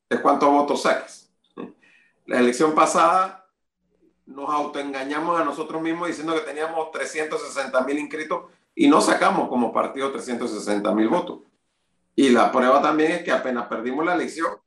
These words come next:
se fueron cerca de setenta mil personas que estaban allí porque estábamos en gobierno, no porque eran panameñistas. Entonces,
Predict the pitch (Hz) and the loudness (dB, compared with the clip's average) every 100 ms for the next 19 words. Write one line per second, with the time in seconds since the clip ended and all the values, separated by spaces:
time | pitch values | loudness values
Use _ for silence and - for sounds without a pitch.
0 | _ _ _ _ _ - 127 143 151 147 | _ _ _ _ _ -4 0 2 2 0
1 | 151 - 143 147 131 123 120 120 135 127 | -2 0 -2 -2 0 0 0 0 -2 -6
2 | 113 208 165 87 - _ _ _ 123 117 | -6 -6 -6 -8 -12 _ _ _ -2 2
3 | 151 170 165 151 170 233 - _ 127 127 | 4 6 4 2 0 -2 -10 _ -6 -2
4 | 143 147 143 127 117 120 - 101 98 113 | 0 2 0 -2 -2 -2 -2 -4 -10 -8
5 | 127 135 123 117 110 107 95 90 87 - | -8 -6 -6 -4 -4 -6 -6 -14 -20 -20
6 | _ _ _ _ _ _ _ _ - 117 | _ _ _ _ _ _ _ _ -10 -2
7 | 147 147 - | -2 -2 -10